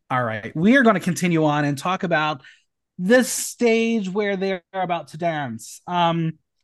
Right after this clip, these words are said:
Speaker 2: I can admit, in this group, I am probably the worst dancer.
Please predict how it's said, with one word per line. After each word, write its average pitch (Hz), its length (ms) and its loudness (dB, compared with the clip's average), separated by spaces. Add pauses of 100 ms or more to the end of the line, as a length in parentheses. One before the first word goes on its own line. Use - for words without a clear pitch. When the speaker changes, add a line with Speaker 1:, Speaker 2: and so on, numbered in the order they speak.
(720)
Speaker 2:
I 269 220 4
can 311 200 -4
admit, 156 340 -4 (420)
in 185 240 0
this 196 180 0
group, 180 280 0
I 165 120 -2
am 180 100 -4
probably 208 440 -4
the 143 100 -6
worst 123 280 -10
dancer. 165 520 -6